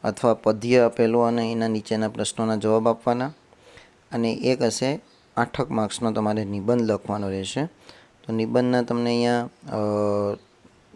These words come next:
ટોપિકોને આપેલા જ છે, બરાબર, અને એની, અ, પોઇન્ટ પણ આપેલા છે તમને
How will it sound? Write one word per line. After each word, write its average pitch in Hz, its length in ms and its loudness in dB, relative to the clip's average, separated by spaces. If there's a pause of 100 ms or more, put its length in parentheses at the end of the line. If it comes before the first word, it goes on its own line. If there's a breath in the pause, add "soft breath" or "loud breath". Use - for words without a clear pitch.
(220)
ટોપિકોને 110 540 0
આપેલા 123 360 2
જ 101 60 0
છે, - 160 -6
બરાબર, 120 380 -4 (680 loud breath)
અને 107 200 -4
એની, 104 400 -2
અ, 101 520 -4 (100)
પોઇન્ટ 113 220 0
પણ 113 200 0
આપેલા 104 360 0
છે 98 160 -6
તમને 107 360 -4